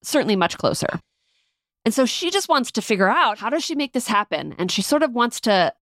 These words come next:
almost complain about why it's been happening this way and the injustice of it. But when we get into coaching, I don't let her go down that rabbit trail. What we focus on is what she can actually control. She can't control how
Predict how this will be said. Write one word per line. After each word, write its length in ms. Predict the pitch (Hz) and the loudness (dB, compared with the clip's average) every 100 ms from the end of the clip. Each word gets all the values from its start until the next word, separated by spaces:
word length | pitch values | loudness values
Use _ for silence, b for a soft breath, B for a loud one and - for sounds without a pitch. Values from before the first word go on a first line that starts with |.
| _ _ - | _ _ -2
almost 340 | 269 269 - | 2 2 0
complain 760 | - 196 220 240 269 185 151 180 | -2 -2 0 2 2 2 0 -2
about 320 | 190 190 160 160 | 0 2 0 0
why 300 | 185 247 269 | 2 4 2
it's 220 | 202 - | 0 -2
been 160 | 185 | -6
happening 480 | 165 170 165 160 143 | -2 -2 -2 -4 -4
this 180 | 143 - | -4 0
way 320 | 127 156 240 - | 2 4 4 2
and 120 | 190 | -2
the 100 | - | 0
injustice 600 | 196 190 175 165 - 180 | 0 2 2 0 -2 0
of 160 | 143 139 | 2 4
it. 160 | 160 | 2
But 140 | - 190 | 2 0
when 140 | 226 | 2
we 80 | 247 | 2
get 240 | 214 277 | 2 0
into 160 | 381 427 | 0 -2
coaching, 600 | - 240 - 160 156 277 - _ _ | 0 0 0 -2 0 0 -2 _ _
I 80 | 190 | 0
don't 300 | 262 294 - | 2 2 0
let 200 | 214 269 | 2 2
her 80 | 240 | 2
go 140 | 190 | 2
down 200 | 175 165 | 2 2
that 160 | 160 - | 2 2
rabbit 260 | 139 135 | 0 0
trail. 420 | - - 123 262 - _ _ - | -2 2 2 2 -2 _ _ -2
What 200 | 208 208 | 0 2
we 160 | 269 | 2
focus 440 | 415 226 190 185 - | 2 2 0 -2 0
on 240 | 165 160 | 2 2
is 180 | - 196 | 0 2
what 160 | 220 - | 0 0
she 120 | 247 | -2
can 180 | 220 - - | -2 -2 -2
actually 640 | 233 311 - 294 311 302 - _ _ | -2 -2 -6 -2 -2 -2 -6 _ _
control. 560 | - 214 - 175 113 - - _ _ | -4 -2 2 2 2 -4 -14 _ _
She 260 | - - 320 | -4 2 2
can't 320 | - 339 359 | 2 0 2
control 380 | - 262 302 262 | 2 2 2 2
how 160 | 240 | 2